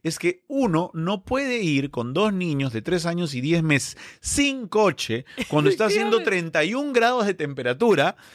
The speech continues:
Speaker 1: al Parque de las Leyendas, más aún, y aquí viene un poquito la explicación, más aún cuando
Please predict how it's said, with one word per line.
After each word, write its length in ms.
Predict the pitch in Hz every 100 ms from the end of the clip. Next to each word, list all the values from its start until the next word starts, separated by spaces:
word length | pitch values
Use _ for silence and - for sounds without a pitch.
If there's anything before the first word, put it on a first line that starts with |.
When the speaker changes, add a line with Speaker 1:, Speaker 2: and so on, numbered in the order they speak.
| - -
Speaker 1:
al 200 | 147 147
Parque 280 | 233 254 240
de 60 | 208
las 100 | 151
Leyendas, 560 | 170 185 123 139 - _ _ _ _ _ _ _ _ _
más 600 | 180 262 320 311 269 - -
aún, 680 | 143 143 139 113 107 123 208
y 120 | 101 101
aquí 160 | 117
viene 420 | 123 131 131 135 -
un 100 | 117
poquito 440 | 120 117 127 131
la 80 | 107
explicación, 540 | 92 101 98 110 95 - _
más 760 | - 160 226 294 311 302 - - _
aún 720 | 110 107 127 123 95 120 - _ _ _ _ _ _ _ _ _ _ _ _ _ _ _ _ _ _ _
cuando 720 | - 214 196 156 127 131 165